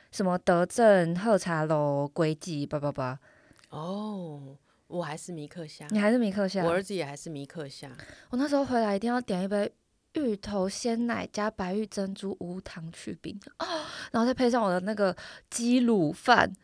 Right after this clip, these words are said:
Speaker 2: 哇哦。
Speaker 1: 还有白菜卤。
Speaker 2: 哦，对，我儿子还特别做了，他说：“你知道我今天做了一件很疯狂的事吗？”我就说：“什么事？”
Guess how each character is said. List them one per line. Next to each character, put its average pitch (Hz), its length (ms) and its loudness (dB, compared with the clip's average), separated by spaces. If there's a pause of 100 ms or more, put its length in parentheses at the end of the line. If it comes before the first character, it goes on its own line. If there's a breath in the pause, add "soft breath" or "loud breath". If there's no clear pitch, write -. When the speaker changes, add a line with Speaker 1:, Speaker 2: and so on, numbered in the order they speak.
(240 soft breath)
Speaker 2:
哇 170 260 -6
哦。 - 40 -2
Speaker 1:
还 180 60 0
有 175 140 -2
白 214 160 6
菜 277 280 6
卤。 202 280 4 (360 soft breath)
Speaker 2:
哦， 160 120 -4
对， 160 220 -4
我 143 160 -4
儿 160 100 -2
子 160 120 -10
还 147 160 -2
特 175 120 -10
别 139 340 -6 (280)
做 160 200 8
了， 135 140 6
他 151 140 -2
说 156 240 -2 (240 soft breath)
：“你 - 80 -8
知 - 60 -2
道 165 100 0
我 139 80 -8
今 - 100 -4
天 165 80 0
做 165 140 -4
了 147 80 -2
一 139 40 -4
件 156 180 -2 (280 loud breath)
很 139 200 0
疯 170 200 4
狂 143 200 -2
的 143 80 0
事 - 260 0
吗？” 131 160 -6
我 147 100 -4
就 165 120 0
说 165 280 0
：“什 151 160 -8
么 143 80 -6
事？” 143 320 -8